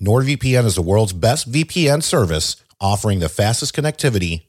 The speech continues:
most servers, and next-gen encryption to make sure that everything you do online stays secure. Plus, you can use NordVPN on all of your computers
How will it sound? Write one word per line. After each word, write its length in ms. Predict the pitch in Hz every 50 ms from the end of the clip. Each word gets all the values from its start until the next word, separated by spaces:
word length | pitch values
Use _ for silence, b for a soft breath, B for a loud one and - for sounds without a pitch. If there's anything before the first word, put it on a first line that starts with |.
| _ _
most 320 | - 87 98 127 175 - -
servers, 480 | - 185 170 120 98 85 80 80 -
and 280 | - - 90 80 78 82
next-gen 420 | 95 117 - - - - 147 139
encryption 480 | 139 139 131 - 151 123 98 - - 92
to 80 | 82 82
make 180 | 85 95 104
sure 220 | - - - 104 92
that 160 | 85 80 - -
everything 360 | 101 104 127 127 - 143 135
you 140 | 135 131 131
do 200 | 120 135 135 123
online 500 | 117 117 120 117 104 90 80 82 80 76
stays 400 | - - - - 87 95 104 -
secure. 500 | - 110 101 - - 95 98 - - - - _ _ _ _ _ -
Plus, 220 | - 170 180 -
you 60 | 160
can 120 | 131 139 131
use 180 | 123 113 98
NordVPN 640 | 110 117 120 135 127 131 139 123 - 123 120 113 110
on 120 | 104 95 -
all 200 | 95 104 110 120
of 80 | 113
your 100 | 117 104
computers 520 | - 107 92 85 - 165 185 190 202 196